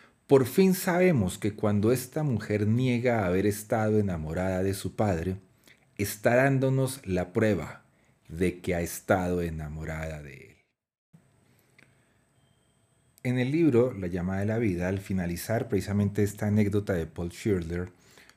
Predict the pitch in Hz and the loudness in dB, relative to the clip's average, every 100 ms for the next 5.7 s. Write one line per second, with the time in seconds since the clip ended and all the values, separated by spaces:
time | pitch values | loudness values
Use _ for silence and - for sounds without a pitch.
0 | _ - - 135 139 - 151 139 - 95 | _ -4 2 2 0 -2 -2 -2 0 0
1 | 98 98 127 - - 95 90 - _ _ | 0 -2 -6 -6 -2 -2 -2 -8 _ _
2 | _ _ _ _ 110 117 143 156 151 147 | _ _ _ _ 0 2 2 2 2 2
3 | 151 139 101 101 120 135 95 80 - - | 0 -2 0 -2 -2 -2 -2 -6 -12 -10
4 | - 65 76 76 76 78 82 101 - 76 | -10 -8 -8 -8 -10 -6 -2 -4 -4 -10
5 | 73 73 - 92 101 85 78 | -8 -10 -8 -2 0 -2 -6